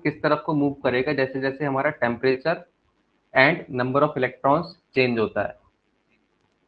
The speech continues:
ठीक है, इस तरफ left वाले figure में हम देख रहे हैं variation with n,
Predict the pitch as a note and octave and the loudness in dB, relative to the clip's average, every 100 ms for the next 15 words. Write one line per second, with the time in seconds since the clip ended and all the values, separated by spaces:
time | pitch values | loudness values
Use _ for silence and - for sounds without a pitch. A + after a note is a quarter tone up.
0 | _ _ - E3+ C#3+ G2 - _ _ _ | _ _ -4 0 0 -2 -10 _ _ _
1 | _ D#3+ D#3 F3 F#3 F#3 C#3 D3+ - E3 | _ -2 0 6 4 6 4 4 4 2
2 | D#3+ D3 D3 D#3 D#3 C#3 C#3 C#3 E3+ C3+ | 2 2 2 2 2 2 2 0 0 2
3 | B2 B2+ C3 C3+ F#3 - _ _ _ _ | 2 2 0 -2 -6 -6 _ _ _ _
4 | _ _ _ _ _ _ _ _ _ _ | _ _ _ _ _ _ _ _ _ _
5 | _ _ _ _ _ _ _ _ _ _ | _ _ _ _ _ _ _ _ _ _
6 | _ - A#2+ C#3 E3 - _ _ _ _ | _ -14 -2 -2 -2 -10 _ _ _ _
7 | _ _ _ _ _ _ _ _ B2 A#2+ | _ _ _ _ _ _ _ _ 2 2
8 | G#2 | 2